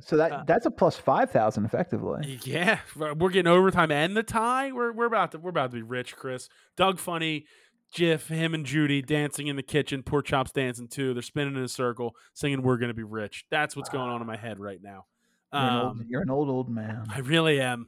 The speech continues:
Speaker 2: I really, really am. Uh, I mean,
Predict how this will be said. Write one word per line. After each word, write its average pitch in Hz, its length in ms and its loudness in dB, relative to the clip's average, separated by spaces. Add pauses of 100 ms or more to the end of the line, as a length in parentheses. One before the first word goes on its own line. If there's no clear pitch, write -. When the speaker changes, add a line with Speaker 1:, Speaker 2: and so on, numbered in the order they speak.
Speaker 2:
I 120 60 -8
really, 135 400 2
really 127 420 0
am. 110 220 -2 (340)
Uh, 151 320 6
I 240 200 6
mean, 214 240 -2